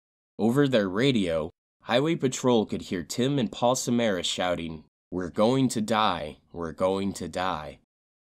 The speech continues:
Reports say the subvortex made a sudden change in direction and headed straight for their car. After arriving at their location,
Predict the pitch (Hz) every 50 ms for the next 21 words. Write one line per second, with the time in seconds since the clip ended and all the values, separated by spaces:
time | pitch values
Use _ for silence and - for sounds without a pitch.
0 | _ _ - 87 87 - - 131 135 147 - - - - 95 92 90 82 87 85
1 | - - 123 139 143 117 117 107 98 90 - - 95 90 90 - - 98 90 82
2 | 80 - - - 113 120 139 143 135 127 - 135 131 127 120 113 113 107 95 98
3 | 95 95 101 107 107 - - - 82 78 76 71 73 - _ - 85 80 - -
4 | 113 104 98 80 - - - 113 117 131 - - - - 113 107 101 95 85 80
5 | - - 104 98 95 87 78 73 71 - _ _ _ _ _ _ _ _ _ _
6 | - 92 87 - 110 104 98 92 101 110 135 147 151 151 147 139 131 - 120 113
7 | 110 107 98 92 - - 139 139 139 131 - - 82 78 78 71